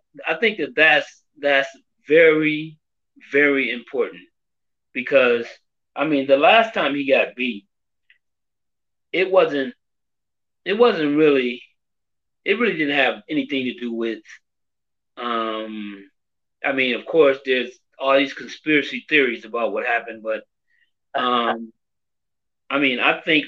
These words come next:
Speaker 1: what, what happened to me was that he, um, Tyson Fury came up with a, a great strategy.
Speaker 2: Mm-hmm.
Speaker 1: I mean, and,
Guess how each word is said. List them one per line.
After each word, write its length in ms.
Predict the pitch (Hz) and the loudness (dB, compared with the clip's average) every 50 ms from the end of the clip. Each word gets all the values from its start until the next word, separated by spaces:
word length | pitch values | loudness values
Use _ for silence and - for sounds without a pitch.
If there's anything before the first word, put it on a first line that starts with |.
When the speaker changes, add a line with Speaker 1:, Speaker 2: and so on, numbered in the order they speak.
| - | 0
Speaker 1:
what, 200 | - 143 143 - - _ _ _ _ | 2 2 2 2 0 _ _ _ _
what 220 | 135 139 139 139 | 0 2 2 2
happened 540 | 147 143 139 135 131 - 131 123 120 117 120 - _ _ _ _ _ _ _ _ _ _ - | 2 2 2 2 0 -2 -6 -10 -10 -12 -14 -18 _ _ _ _ _ _ _ _ _ _ -16
to 140 | - 143 123 | -12 -10 -8
me 560 | 113 117 131 156 170 180 180 190 185 185 _ _ _ _ _ _ _ _ _ _ _ _ _ _ - | -6 -2 -2 0 0 -2 -4 -6 -10 -16 _ _ _ _ _ _ _ _ _ _ _ _ _ _ -12
was 200 | 127 123 123 127 | -12 -10 -8 -6
that 340 | 123 120 117 113 113 113 - _ _ _ _ _ _ _ _ _ _ | -4 -2 -2 -2 -4 -4 -8 _ _ _ _ _ _ _ _ _ _
he, 800 | - - - - 151 156 151 151 143 139 143 139 139 143 143 _ _ _ _ _ _ _ _ _ _ _ _ _ _ _ _ - | -20 -16 -8 -4 0 2 2 2 2 0 -2 -4 -6 -8 -12 _ _ _ _ _ _ _ _ _ _ _ _ _ _ _ _ -14
um, 280 | 127 120 113 113 110 - _ _ _ _ _ _ - | -10 -10 -10 -10 -12 -16 _ _ _ _ _ _ -4
Tyson 360 | - 170 165 165 - 165 143 | 0 0 0 0 -2 -6 -10
Fury 300 | - - 160 156 151 147 | -8 -4 -2 -2 -2 -2
came 280 | - - 156 143 143 143 | 0 0 0 2 2 0
up 120 | 131 - | 0 -2
with 140 | 127 120 117 | -4 -4 -2
a, 200 | 110 110 107 104 _ - 98 | -2 -4 -4 -8 _ -16 -20
a 60 | 98 101 101 | -18 -16 -6
great 280 | - 143 160 156 156 - | -2 -2 0 0 -2 -8
strategy. 800 | - - - - - 143 131 135 135 135 135 139 131 156 156 _ _ _ _ _ _ _ _ _ _ _ _ _ _ _ - | -12 -16 -12 -6 -2 0 0 0 0 -4 -6 -8 -8 -8 -10 _ _ _ _ _ _ _ _ _ _ _ _ _ _ _ -20
Speaker 2:
Mm-hmm. 180 | 127 120 123 131 147 139 - _ _ 117 | -20 -20 -20 -20 -20 -20 -20 _ _ -10
Speaker 1:
I 20 | |
mean, 320 | 120 123 123 120 120 120 117 | -8 -8 -6 -6 -6 -6 -6
and, 580 | 98 110 113 113 113 110 110 110 110 110 107 | -6 -4 -4 -4 -4 -4 -6 -6 -8 -12 -16